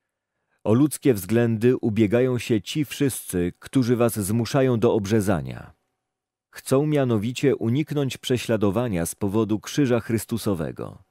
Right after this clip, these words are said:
Bo ci zwolennicy obrzezania zgoła się nie troszczą o zachowanie prawa,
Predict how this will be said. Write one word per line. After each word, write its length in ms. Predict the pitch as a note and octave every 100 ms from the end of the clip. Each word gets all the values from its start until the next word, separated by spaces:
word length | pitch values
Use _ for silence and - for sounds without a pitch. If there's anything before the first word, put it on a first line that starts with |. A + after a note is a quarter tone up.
| _ _ _ _ _ _ _ _ _ _ _
Bo 280 | - E2+ G#2+
ci 240 | G2+ D#3+ E3+
zwolennicy 760 | A#2+ A#2+ A2+ G#2+ C3+ D3 D3+
obrzezania 800 | A2 F#2 G2+ G2 C3 A#2+ G#2+ G#2
zgoła 420 | F2+ F2+ C#3 D3+
się 180 | B2+ B2+
nie 160 | B2 B2+
troszczą 680 | - C#3 B2 - F2+ E2
o 120 | - F#2+
zachowanie 560 | F#2+ - F#2+ G#2+ G2+
prawa, 520 | - F2+ C#2+ B1+ A#1+